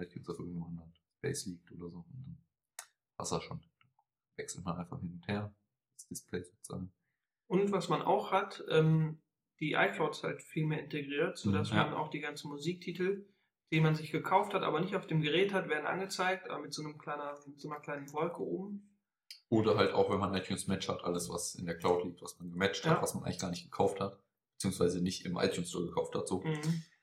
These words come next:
Speaker 1: äh, was man dann auch angezeigt kriegt. Sprich, man muss es nicht immer auf seinem Rechner haben, kann's aber trotzdem sehen, kann's, glaub ich, auch streamen jetzt.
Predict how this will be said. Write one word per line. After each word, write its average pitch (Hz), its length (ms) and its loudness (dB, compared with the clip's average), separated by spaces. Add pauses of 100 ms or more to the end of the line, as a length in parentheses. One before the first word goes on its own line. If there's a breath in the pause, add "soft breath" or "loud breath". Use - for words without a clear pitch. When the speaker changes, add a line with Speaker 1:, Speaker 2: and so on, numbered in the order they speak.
(160)
Speaker 1:
äh, 85 240 0 (100)
was - 160 -4
man 85 120 -4
dann 85 120 -4
auch 87 180 -2
angezeigt 87 420 -6
kriegt. - 180 -20
Sprich, - 320 -12
man 90 140 -2
muss 107 220 2
es - 120 -2
nicht 101 140 -2
immer 95 160 0
auf 92 100 -2
seinem 92 180 -4
Rechner 101 280 -4
haben, 95 220 -6
kann's 98 200 -6
aber 90 160 -4
trotzdem 92 300 -6
sehen, 92 260 -4
kann's, - 200 -4
glaub 92 160 -4
ich, - 100 -14
auch - 80 -14
streamen 87 640 -2
jetzt. - 180 -20